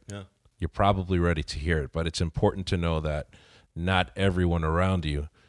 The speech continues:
Speaker 2: is also ready to hear it. Case in point, I just had a conversation not long ago with, with a, um, with an employee, and, uh, he says to me, "I want a raise." And I said, "Okay, that's great."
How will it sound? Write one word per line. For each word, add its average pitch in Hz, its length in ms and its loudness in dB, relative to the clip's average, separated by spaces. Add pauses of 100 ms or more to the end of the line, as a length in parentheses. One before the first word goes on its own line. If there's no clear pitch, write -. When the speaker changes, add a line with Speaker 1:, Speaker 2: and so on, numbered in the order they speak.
(120)
Speaker 2:
is 85 160 -2
also 92 320 2
ready 78 280 0
to - 160 -6
hear 78 240 0
it. 69 120 -8
Case - 300 -2
in 80 60 -4
point, 87 340 -4
I 73 80 -4
just - 220 -8
had 85 120 0
a 76 180 -2 (440)
conversation 87 600 -2
not 73 180 -2
long 80 200 -2
ago 78 260 -4
with, 76 340 -6
with 76 300 -10
a, 71 280 -8
um, 69 240 -8 (920)
with 90 140 -8
an 87 100 -2
employee, 104 580 0 (580)
and, 90 320 -2
uh, 80 160 0
he 95 140 -10
says 90 320 -2
to 92 120 -2
me, 80 240 0 (1600)
"I 87 100 0
want 90 200 -2
a 92 40 -2
raise." 110 400 0 (1000)
And 85 140 -2
I 85 60 0
said, 78 360 -2
"Okay, 92 380 -2
that's - 220 -4
great." 156 260 0